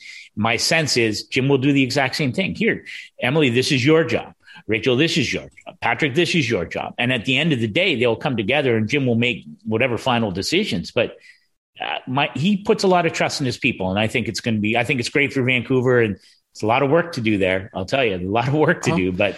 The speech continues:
Speaker 1: it's gonna be fun.
Speaker 2: Yeah, and that's, I mean, that's true around the league. There's teams that are, that are struggling, but at least Vancouver's in a better spot.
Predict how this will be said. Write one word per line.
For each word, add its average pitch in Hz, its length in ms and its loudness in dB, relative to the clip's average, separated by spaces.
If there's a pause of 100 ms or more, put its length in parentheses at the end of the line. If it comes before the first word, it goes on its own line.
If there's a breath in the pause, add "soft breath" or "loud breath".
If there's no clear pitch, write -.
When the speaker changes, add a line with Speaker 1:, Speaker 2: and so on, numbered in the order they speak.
Speaker 1:
it's - 100 -14
gonna 156 100 -2
be 135 60 0
fun. 156 260 0 (360)
Speaker 2:
Yeah, 240 160 4
and 196 160 2
that's, 202 260 4
I - 40 4
mean, 151 140 4
that's 139 180 0
true 139 200 2
around 139 200 2
the 139 80 2
league. 131 260 4
There's 101 180 4
teams 110 240 2
that 113 100 4
are, 110 160 4 (460)
that 98 120 4
are 107 40 2
struggling, 113 560 4
but 107 100 4
at 107 60 6
least 180 200 2
Vancouver's 123 480 2
in 92 60 2
a 87 40 -4
better 92 180 0
spot. - 460 0